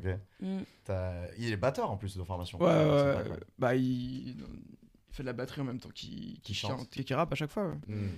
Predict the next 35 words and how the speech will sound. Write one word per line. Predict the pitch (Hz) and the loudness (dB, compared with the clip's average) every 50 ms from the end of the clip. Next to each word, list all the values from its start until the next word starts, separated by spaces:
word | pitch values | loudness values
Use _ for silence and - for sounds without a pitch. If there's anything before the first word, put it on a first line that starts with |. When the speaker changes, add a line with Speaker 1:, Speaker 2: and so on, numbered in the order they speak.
| 76 - - - - - _ _ _ _ _ _ _ | -8 -14 -18 -20 -20 -20 _ _ _ _ _ _ _
Speaker 2:
C'est | - - 104 | -6 -2 -2
vrai | 101 101 | 0 2
que | 101 92 87 85 82 80 80 85 92 101 - _ _ _ _ _ _ _ _ _ _ _ _ _ _ _ _ _ _ _ _ _ _ _ _ _ | 2 2 2 2 0 -2 -4 -6 -8 -10 -12 _ _ _ _ _ _ _ _ _ _ _ _ _ _ _ _ _ _ _ _ _ _ _ _ _
Anderson | - 101 101 104 101 - 104 98 | 2 4 6 6 6 6 6 6
.Paak, | 101 - 98 104 | 6 4 4 4
il | 95 92 | 2 2
a | 90 87 85 85 85 85 82 82 82 87 92 - _ - | 2 2 2 2 2 0 0 0 -2 -4 -6 -12 _ -4
un | - 98 | -2 2
peu | 101 101 | 4 4
ravivé | 98 87 95 90 95 92 95 | 4 6 4 4 4 4 4
ce | 92 - | 2 2
côté, | - 87 85 - 95 | 0 -2 0 2 2
euh, | 90 87 85 82 82 80 80 82 85 87 101 - _ _ - | 4 4 4 2 0 0 -2 -4 -6 -8 -10 -14 _ _ -12
très | - - 104 95 | -2 0 2 2
groupe. | 90 85 90 107 123 104 - - | 2 2 2 2 2 2 0 -2
Speaker 1:
Il | 214 208 | -2 -2
est, | - | 0
Speaker 2:
Parce | 107 101 | 2 4
Speaker 1:
ouais, | 101 104 | 4 6
Speaker 2:
qu'il | 104 | 6
a | 101 | 6
un | 107 | 6
Speaker 1:
il | 107 | 6
Speaker 2:
groupe | 107 131 147 139 | 6 6 6 6
Speaker 1:
est | 135 | 6
Speaker 2:
et | 123 | 4
tout, | - 123 127 | 4 4 4
les | 117 104 | 4 4
The | 98 95 | 4 4
Free | 98 - 104 101 | 2 2 4 4
Nationals, | 101 104 101 - - 110 104 | 6 6 4 4 4 2 2
c'est | 101 - 92 | 2 0 -2
très, | - - 101 | 0 2 2
euh, | 98 98 95 90 85 82 | 4 4 4 4 2 0
Speaker 1:
Mm. | 95 101 | -2 -4